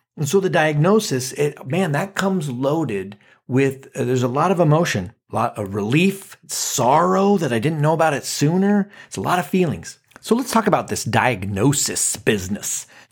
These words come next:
Here we go. Okay, so we're in opinion land here, and the caveat here is I don't wanna offend anybody. I'm also not a doctor, and I, <laughs> I just, I love these, these disclaimers. Oh, God, if you guys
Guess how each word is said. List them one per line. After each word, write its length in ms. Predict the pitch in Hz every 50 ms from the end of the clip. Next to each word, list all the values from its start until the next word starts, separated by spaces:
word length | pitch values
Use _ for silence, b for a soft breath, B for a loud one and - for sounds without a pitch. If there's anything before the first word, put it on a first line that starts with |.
| -
Here 160 | 110 113 139
we 80 | 147 156
go. 160 | 120 113 92
Okay, 200 | 85 - - 113
so 140 | - - 117
we're 240 | 110 120 147 170 170
in 80 | 160
opinion 400 | 147 143 - - 147 151 156 160
land 240 | 170 170 175 180 180
here, 320 | 175 180 196 196 202 202 196
and 320 | - - 113 107 107 202
the 120 | 101 107 107
caveat 460 | - - 147 151 151 156 160 156 139
here 220 | 139 147 147 151
is 200 | 151 147 131 - B B B B B B -
I 40 | 107
don't 120 | 117 143
wanna 140 | 151 143 104
offend 380 | 95 - - - 98 123 147
anybody. 560 | 170 185 196 202 196 196 196 196 202 226 226 214 B B B B B B B B
I'm 100 | 123 127
also 240 | 131 139 139 - 151
not 160 | 139 135 135
a 60 | - 170
doctor, 640 | 175 151 123 139 143 - - 165 175 180 175 b b b b b b b _
and 320 | - 131 131 135 135 135 -
I, 100 | - - - - - - - - -
<laughs> 300 | - - - - - -
I 60 | 196
just, 360 | 147 - - - - - - B B B B B B B B
I 80 | - -
love 400 | 151 151 147 156 165 160 160 143
these, 380 | 147 131 - - - - -
these 200 | - 135 127 113
disclaimers. 720 | 104 107 120 107 - - 113 107 107 104 101 101 - - -
Oh, 380 | 123 135 139 127 120 - - _
God, 460 | - 143 139 123 117 107 104 101 107
if 260 | 123 135 120 - -
you 80 | 131 131
guys 460 | 135 139 135 123 98 - - - -